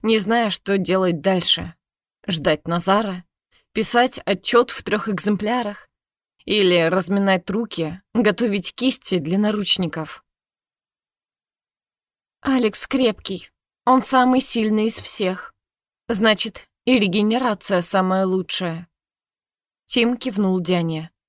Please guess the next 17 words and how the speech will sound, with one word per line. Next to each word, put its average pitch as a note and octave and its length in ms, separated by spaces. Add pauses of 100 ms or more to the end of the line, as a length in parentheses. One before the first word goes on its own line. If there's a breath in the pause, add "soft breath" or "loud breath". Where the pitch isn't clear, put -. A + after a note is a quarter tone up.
(920)
«Как F#3 280
вы E3 140
здесь E3 480
оказались?» F3 720 (920)
Оглядевшись, F#3+ 920 (240)
Тим B3+ 300
так G#3+ 280
и G3+ 40
не G3 140
заметил F3 680 (200)
ни G3+ 200
Назара, G#3 640 (340)
ни G3+ 160
кого-то F3 420
ещё. F3+ 520 (720)
А G3 140
ведь D#3+ 260